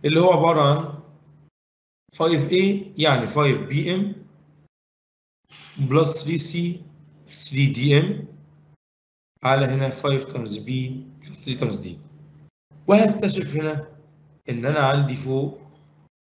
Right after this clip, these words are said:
في الترم الأولاني يا جماعة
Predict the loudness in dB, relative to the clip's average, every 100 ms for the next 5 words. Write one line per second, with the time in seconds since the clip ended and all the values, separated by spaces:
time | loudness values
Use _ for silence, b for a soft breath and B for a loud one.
0 | _ _ _ _ _ _ _ _ _ _
1 | -10 -8 -2 0 0 -2 -2 -2 0 0
2 | -2 -4 -2 -2 -2 -6 -14